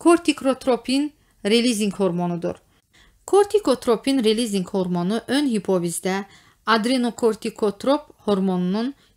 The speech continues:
ifraz edilməsinə imkan verir. A K T H böyrək üstü vəzlərə gedir və böyrək üstü vəzin öz hormonlarını ifraz etməsinə şərait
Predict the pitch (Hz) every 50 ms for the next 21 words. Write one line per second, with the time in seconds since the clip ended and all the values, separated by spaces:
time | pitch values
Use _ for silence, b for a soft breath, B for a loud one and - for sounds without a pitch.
0 | _ - 233 226 - 294 302 311 262 240 202 196 196 185 190 185 175 - - 233
1 | 269 294 240 190 180 - 202 180 180 170 175 170 180 - - - _ _ _ _
2 | _ _ _ _ _ _ _ _ _ _ _ _ _ _ _ _ _ _ _ _
3 | - 302 320 311 - 311 302 302 294 - 285 285 285 262 254 320 339 330 - -
4 | 233 226 214 214 208 208 - - - 247 214 214 196 180 180 190 185 180 185 180
5 | - 233 240 - 262 262 214 214 196 180 202 202 196 196 190 190 - - - -
6 | 277 247 226 202 180 - 196 196 185 - - 285 - - 302 294 254 233 220 208
7 | 190 185 180 175 185 190 180 180 - 226 240 220 196 202 180 - 196 180 175 -
8 | 214 233 - - - 226 202 185 175 175